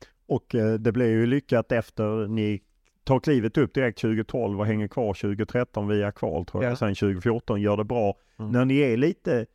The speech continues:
Speaker 1: svaga på sommaren och, eh, Halmstad-ledningen dåvarande bestämmer sig att gå på Janne Jönsson.
Speaker 2: Mm.
Speaker 1: Det visste nog, visste du om det, att han var
Speaker 2: Nej.
Speaker 1: klar redan på sommaren?
Speaker 2: Nej,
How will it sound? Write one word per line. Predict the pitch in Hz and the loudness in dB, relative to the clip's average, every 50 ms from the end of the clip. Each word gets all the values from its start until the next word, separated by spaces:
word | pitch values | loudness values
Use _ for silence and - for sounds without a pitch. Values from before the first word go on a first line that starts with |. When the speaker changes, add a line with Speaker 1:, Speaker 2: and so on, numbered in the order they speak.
| _ _ _ | _ _ _
Speaker 1:
svaga | - 151 156 151 208 233 214 151 95 | -4 -2 -2 -2 -2 -2 -2 -4 -4
på | - | -4
sommaren | - - 131 135 151 165 147 127 107 101 107 104 - _ _ _ | -4 -2 -2 -2 0 -2 -4 -4 -2 -4 -4 -6 -10 _ _ _
och, | - 117 120 120 113 120 | -2 0 0 2 2 2
eh, | 123 123 | 2 2
Halmstad-ledningen | 135 139 135 123 - - 113 113 113 110 107 104 104 107 107 107 107 113 | 2 0 0 -2 -2 -2 0 2 2 2 2 2 2 0 0 0 0 2
dåvarande | 110 117 117 135 127 127 101 95 110 101 | 2 2 2 2 0 0 -2 -2 -2 -2
bestämmer | 110 107 - 139 117 107 | -4 -2 -2 -2 -2 -2
sig | - - 110 | -2 -4 -4
att | 107 | 0
gå | 127 120 104 | 0 0 0
på | - | 0
Janne | 107 104 101 107 120 | 0 0 0 0 0
Jönsson. | 123 117 98 - - - | 0 -2 -2 -4 -4 -4
Speaker 2:
Mm. | 120 120 | -4 -2
Speaker 1:
Det | 120 104 | -2 0
visste | 104 131 131 - - 117 | 0 0 0 0 -2 -2
nog, | 127 127 113 110 - - _ _ _ _ _ | 0 0 -2 -4 -6 -10 _ _ _ _ _
visste | - 127 185 196 - - 143 | 0 0 0 0 0 -2 -2
du | 170 | -2
om | - - 101 123 | -2 -2 -4 -2
det, | 208 240 - 120 | 0 2 2 2
att | - - | 2 2
han | 151 139 120 | 0 0 2
var | 117 | 0
Speaker 2:
Nej. | 113 120 | 0 2
Speaker 1:
klar | 135 135 117 113 | 2 2 2 2
redan | 117 127 135 123 117 110 | 4 2 2 2 0 -2
på | - | -2
sommaren? | - - 123 131 139 113 - - - - - 104 117 | 0 0 0 0 0 -2 -4 -6 -10 -12 -10 -6 -4
Speaker 2:
Nej, | 127 135 165 165 | -4 -4 -6 -8